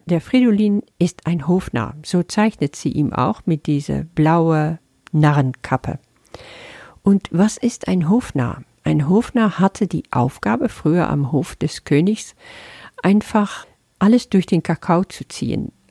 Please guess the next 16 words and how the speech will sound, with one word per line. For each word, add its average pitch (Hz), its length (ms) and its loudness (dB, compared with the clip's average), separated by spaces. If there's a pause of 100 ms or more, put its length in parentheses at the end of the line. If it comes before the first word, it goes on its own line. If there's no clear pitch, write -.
(100)
auf 165 300 -4
eine 160 260 2
spöttisch-schelmische - 1300 0
Art - 560 -6
und 147 400 -4
die 156 80 4
Menschen 143 360 0
dadurch 131 360 -4
zum 147 200 0
Lachen 135 300 -2
zu - 140 -10
bringen. - 400 -8
Und 156 200 -2
weil 196 220 4
er 196 240 0
einfach 165 480 -4